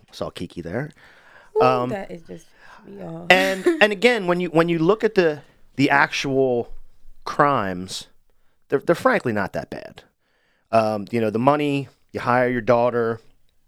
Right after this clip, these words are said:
Speaker 1: you know, you, you make a, you make sort of an odd, uh, payment on a no bid contract, but, you know,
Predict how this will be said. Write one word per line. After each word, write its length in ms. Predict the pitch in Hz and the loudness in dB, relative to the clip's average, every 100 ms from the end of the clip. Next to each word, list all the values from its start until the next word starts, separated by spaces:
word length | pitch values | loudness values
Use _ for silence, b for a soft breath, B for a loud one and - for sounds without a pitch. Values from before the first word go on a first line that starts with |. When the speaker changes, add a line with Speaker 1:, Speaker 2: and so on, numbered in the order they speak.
| _ _ _ _ - | _ _ _ _ -8
Speaker 1:
you 100 | 120 | -6
know, 120 | 107 | -4
you, 240 | 107 110 110 | -4 -4 -4
you 100 | 117 | -2
make 240 | 110 123 120 | 0 2 0
a, 220 | 104 95 _ _ | -2 -6 _ _
you 80 | - | -2
make 140 | 120 - | 0 0
sort 160 | 113 | -2
of 120 | 104 | -2
an 120 | 95 101 | -4 -2
odd, 480 | 110 110 107 104 - - | 0 0 0 -4 -12 -10
uh, 340 | 92 90 82 - _ _ _ _ | -6 -6 -8 -14 _ _ _ _
payment 380 | - 120 113 107 _ B B B B _ | 0 0 0 -6 _ B B B B _
on 120 | 104 | -10
a 40 | - | -4
no 180 | 104 107 | -2 0
bid 220 | 107 104 | 0 0
contract, 640 | - 104 104 104 98 - | 0 0 0 0 0 -2
but, 180 | 104 - _ _ _ _ _ - | -6 -6 _ _ _ _ _ -10
you 80 | |
know, 100 | 104 | -8